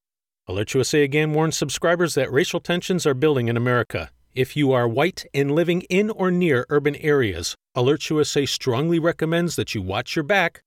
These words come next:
avoid large gatherings, and in general, increase your vigilance and threat awareness when out and about. The mood of crowds can change in an instant, and your safety is best maintained by avoiding them altogether.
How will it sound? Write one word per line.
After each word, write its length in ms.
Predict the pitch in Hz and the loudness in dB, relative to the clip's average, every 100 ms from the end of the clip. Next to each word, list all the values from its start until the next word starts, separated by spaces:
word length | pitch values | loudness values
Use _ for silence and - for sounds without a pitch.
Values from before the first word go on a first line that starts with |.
| _ _ | _ _
avoid 380 | 117 113 143 | -4 0 0
large 320 | 131 139 127 113 | 2 0 -2 -2
gatherings, 560 | 160 180 185 185 - - | -2 0 -2 -4 -6 -6
and 100 | 135 | -6
in 280 | - 175 170 | -2 -2 0
general, 500 | 165 185 127 120 - - | -2 -2 0 -2 -4 -4
increase 440 | 151 - 180 - | -2 0 -4 0
your 120 | 135 | 0
vigilance 500 | 120 160 160 165 156 | 0 0 0 -2 -4
and 180 | - 123 | -4 -4
threat 220 | - 147 | 0 0
awareness 500 | 139 135 151 151 - | 2 2 2 0 -4
when 200 | 127 127 | -2 -2
out 220 | 120 123 | -2 -4
and 80 | 127 | -2
about. 400 | 123 123 90 - _ _ _ _ _ | -2 -2 -2 -8 _ _ _ _ _
The 80 | 101 | -2
mood 200 | 120 135 | 2 2
of 80 | 135 | 0
crowds 380 | - 151 160 | 0 2 0
can 180 | - 151 | -2 -4
change 320 | 131 165 170 | -2 -2 -2
in 160 | - 175 | -2 0
an 140 | 180 - | 0 0
instant, 520 | 185 - 117 107 - _ - | -2 -2 -4 -6 -8 _ -4
and 100 | 131 | -2
your 120 | 123 | 0
safety 400 | - 151 - 139 | 0 0 0 -2
is 100 | 110 | -2
best 300 | 107 143 - | -2 -2 -2
maintained 640 | 151 135 127 165 165 156 107 | -2 -2 -2 -2 0 -4 -4
by 140 | 117 | -2
avoiding 440 | 110 107 139 139 | 0 0 0 0
them 200 | 143 143 - | -4 -4 -4
altogether. 640 | 120 - 123 110 87 | -6 -4 -2 -2 -4